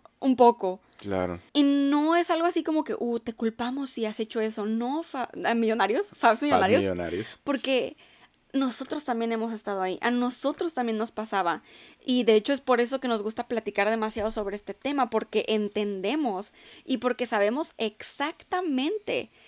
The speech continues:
Speaker 1: qué hicimos Giovanni y yo para cambiar eso. Porque sí o no, baby, que porque estábamos en esa mentalidad,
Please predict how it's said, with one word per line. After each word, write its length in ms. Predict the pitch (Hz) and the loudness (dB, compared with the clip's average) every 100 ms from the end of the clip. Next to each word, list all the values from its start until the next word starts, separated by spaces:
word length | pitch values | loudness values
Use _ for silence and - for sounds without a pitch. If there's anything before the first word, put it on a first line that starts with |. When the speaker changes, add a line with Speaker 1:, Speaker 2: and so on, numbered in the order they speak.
| _ _ | _ _
Speaker 1:
qué 120 | 262 294 | 0 2
hicimos 560 | 302 - 277 254 208 | 0 0 0 0 0
Giovanni 500 | 214 196 202 247 226 | 0 0 0 0 -2
y 40 | 170 | 0
yo 300 | 202 311 415 _ _ _ | 0 0 -4 _ _ _
para 280 | 240 220 220 | 0 2 0
cambiar 760 | - 208 202 196 208 214 202 185 | 0 0 0 -4 2 4 4 2
eso. 380 | 185 - 214 - _ - - _ | -2 -8 -14 -18 _ -20 -20 _
Porque 300 | 254 233 233 | -2 2 2
sí 140 | 254 | 2
o 40 | 269 | 0
no, 140 | 294 | 2
baby, 240 | 320 330 440 - | 2 2 0 -2
que 120 | - 226 | -2 2
porque 280 | 233 226 | 2 0
estábamos 480 | 220 - 247 330 359 | -2 2 2 2 0
en 120 | 240 | 0
esa 160 | 226 277 | 0 0
mentalidad, 560 | 277 254 208 196 208 | -2 0 2 4 4